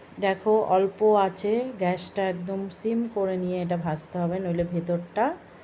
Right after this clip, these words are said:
ভালো হবে না। হয়ে গেছে আমার বড়া রেডি। বাইরে তখন দেখো, এটা মন্দিরের সামনে, রাস্তাটা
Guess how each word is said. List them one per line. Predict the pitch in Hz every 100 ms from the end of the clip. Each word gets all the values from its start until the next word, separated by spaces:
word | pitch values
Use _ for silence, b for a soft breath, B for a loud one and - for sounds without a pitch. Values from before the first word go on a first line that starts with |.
| B - -
ভালো | 185 165 170
হবে | 165 160 156
না। | 160
হয়ে | 202 233
গেছে | 226 220 226
আমার | 208 208 196
বড়া | 190 196
রেডি। | 190 180 202 220 233 B B B B B - 180
বাইরে | 185 180 190 196
তখন | 180 175 185 185
দেখো, | 175 175 190 208 226 -
এটা | - 196 196 196 190
মন্দিরের | 180 180 180 180 -
সামনে, | 180 170 175 214 240 - - 175
রাস্তাটা | 175 180 180